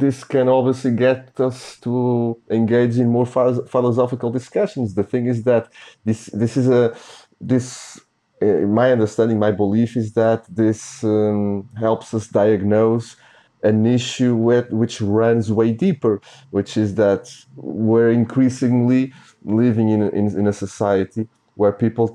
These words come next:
tend to be, or in which society tends to be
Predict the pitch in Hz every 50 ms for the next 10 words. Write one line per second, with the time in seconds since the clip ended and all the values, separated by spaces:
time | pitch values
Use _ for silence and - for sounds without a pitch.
0 | - 131 117 113 117 110 - - - 110 95 92 110 113 113 113 113 113 113 113
1 | 113 113 113 113 113 - _ _ _ _ _ _ _ 82 87 87 87 87 90 90
2 | 98 98 - - 110 101 - 113 107 104 117 113 - 127 117 117 - - 101 95
3 | 117 117